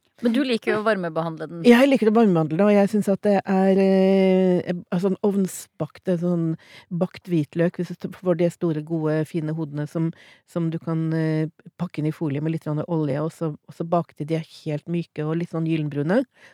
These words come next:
Speaker 2: og så bare klemme ut av skallet og knuse. Den søtlige smaken, den der, eh, mye ja, mye, mye kraftigere aromaen som blir på den, eh,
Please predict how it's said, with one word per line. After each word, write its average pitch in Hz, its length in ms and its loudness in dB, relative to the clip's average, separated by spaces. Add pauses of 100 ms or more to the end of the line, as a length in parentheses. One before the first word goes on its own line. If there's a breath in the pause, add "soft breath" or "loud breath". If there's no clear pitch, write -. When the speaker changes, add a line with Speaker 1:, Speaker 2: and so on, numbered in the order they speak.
Speaker 2:
og - 100 -8
så - 80 -8 (100)
bare 165 220 0 (160)
klemme 196 400 -2
ut 147 140 -8
av - 40 -8
skallet 165 380 -4 (240 soft breath)
og - 140 -10
knuse. 196 400 0 (420 soft breath)
Den 175 160 0
søtlige 196 800 2
smaken, 170 480 -2
den 170 160 2
der, 165 240 0
eh, - 640 -6 (100)
mye 185 360 2 (1300 soft breath)
ja, 185 160 2
mye, 214 420 4
mye 196 280 2 (100)
kraftigere 175 580 -2
aromaen 170 380 -2
som 202 240 -2
blir 175 240 -6
på 202 160 -6
den, 185 260 -2
eh, 185 520 -2